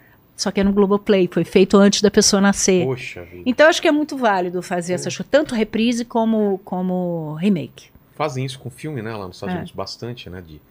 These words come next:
Speaker 1: A
Speaker 2: de
Speaker 1: Tatiana é uma, é um personagem apaixonante. Apaixonante.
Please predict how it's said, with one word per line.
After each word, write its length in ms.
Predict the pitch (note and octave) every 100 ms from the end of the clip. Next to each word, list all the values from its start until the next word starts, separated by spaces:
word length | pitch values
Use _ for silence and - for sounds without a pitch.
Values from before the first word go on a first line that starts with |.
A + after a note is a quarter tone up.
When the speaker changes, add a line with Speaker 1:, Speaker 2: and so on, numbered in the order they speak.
| _ _ - - F#3+
Speaker 1:
A 120 | G#3
Speaker 2:
de 40 |
Speaker 1:
Tatiana 420 | A3 G#3+ A#3+ A3+
é 20 | A#3
uma, 260 | A#3 A3+
é 160 | G#3 G3+
um 40 |
personagem 520 | G3+ G#3 - G3+ G3+ G3+
apaixonante. 840 | - A3+ - A3 E3 C#3 - -
Apaixonante. 640 | E3 F3 D#3+ E3+ - -